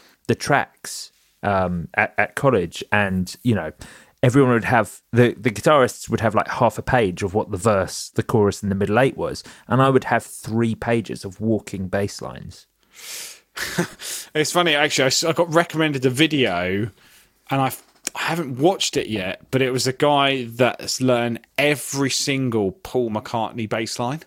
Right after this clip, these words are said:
Speaker 1: Oh, wow.
Speaker 2: He was just like, "I've learned every Paul McCartney bass line, and here's what I learned." I'm just like, "That is, uh, yeah, absolutely bonkers." Like you
Speaker 1: The
Speaker 2: say,
Speaker 1: guy is
Speaker 2: just
Speaker 1: amazing. His bass lines were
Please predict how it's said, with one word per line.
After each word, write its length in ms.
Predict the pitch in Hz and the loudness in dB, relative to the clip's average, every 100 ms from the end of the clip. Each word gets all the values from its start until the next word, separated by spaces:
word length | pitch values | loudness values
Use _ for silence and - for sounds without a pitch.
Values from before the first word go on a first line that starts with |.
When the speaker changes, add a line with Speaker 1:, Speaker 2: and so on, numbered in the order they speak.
| - | -2
Speaker 1:
Oh, 220 | 101 80 | -2 -2
wow. 500 | 76 78 76 73 71 _ - | -4 -4 -4 -8 -10 _ -6
Speaker 2:
He 120 | 139 | -2
was 140 | 127 110 | -2 -4
just 160 | - | -2
like, 320 | 127 117 - - | 0 -2 -6 -6
"I've 220 | 156 175 143 | 2 2 4
learned 240 | 127 117 | 0 2
every 240 | 151 131 | 0 0
Paul 200 | 127 143 | 2 2
McCartney 400 | 127 117 127 127 | 2 2 0 2
bass 240 | 139 135 - | 2 2 2
line, 180 | 104 98 | 0 -2
and 80 | 90 | -2
here's 240 | 131 127 | 0 0
what 160 | 127 123 | 0 2
I 40 | |
learned." 380 | 123 117 110 92 - | 2 2 0 -6 -8
I'm 120 | 107 | -2
just 220 | 110 - | -2 0
like, 280 | 110 101 - _ _ _ _ _ 131 | -2 -2 -8 _ _ _ _ _ -4
"That 300 | 127 113 127 | -2 -2 -4
is, 440 | 104 101 - - _ _ _ _ _ - | -4 -4 -6 -8 _ _ _ _ _ -2
uh, 60 | 131 | 0
yeah, 300 | 127 123 101 | 2 2 2
absolutely 540 | 117 - - 117 107 107 | -4 -6 -4 -2 0 0
bonkers." 400 | 117 110 98 - | 0 -2 -4 -2
Like 120 | 143 | 0
you 80 | 190 | 2
Speaker 1:
The 20 | |
Speaker 2:
say, 80 | 143 | 4
Speaker 1:
guy 140 | 214 | 4
is 80 | 110 | 4
Speaker 2:
just 120 | 104 | 4
Speaker 1:
amazing. 520 | 107 95 95 85 80 85 | 2 2 0 -2 -4 2
His 220 | 143 143 | 2 2
bass 280 | 131 95 - | 0 0 -2
lines 220 | 87 78 | -6 -2
were 300 | 101 87 76 | -2 -2 -6